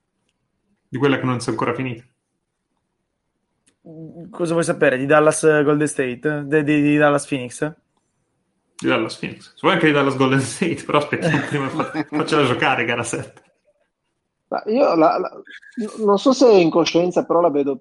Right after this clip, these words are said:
Speaker 3: più incerta di quella che, che potrebbe essere. Nel senso che potrebbe anche essere la partita in cui Luka, eh, ne, ne fa quarantacinque e, e Phoenix si caga un po' addosso e,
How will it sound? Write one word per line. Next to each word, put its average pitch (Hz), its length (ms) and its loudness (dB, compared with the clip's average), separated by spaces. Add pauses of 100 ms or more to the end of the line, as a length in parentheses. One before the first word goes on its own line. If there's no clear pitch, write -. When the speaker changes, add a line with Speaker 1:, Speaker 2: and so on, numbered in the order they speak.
Speaker 3:
più 147 160 -4
incerta 170 640 0
di 156 120 2
quella 147 320 -2
che, 135 480 -6
che 135 80 -14
potrebbe 127 500 -4
essere. - 260 -14
Nel - 100 -20
senso - 180 -4
che 127 360 2
potrebbe 160 380 4
anche 175 280 4
essere 185 280 4
la 160 120 4
partita 143 340 -4
in 151 140 -4
cui 131 1080 -4
Luka, 147 560 2 (480)
eh, 120 680 2
ne, 131 180 -2
ne 135 160 -6
fa 139 140 0
quarantacinque 147 1200 2
e, 123 760 -2
e 123 120 -10
Phoenix 139 600 -4
si 127 180 -6
caga 127 220 -2
un 131 100 -16
po' - 100 0
addosso 131 680 0
e, 123 60 0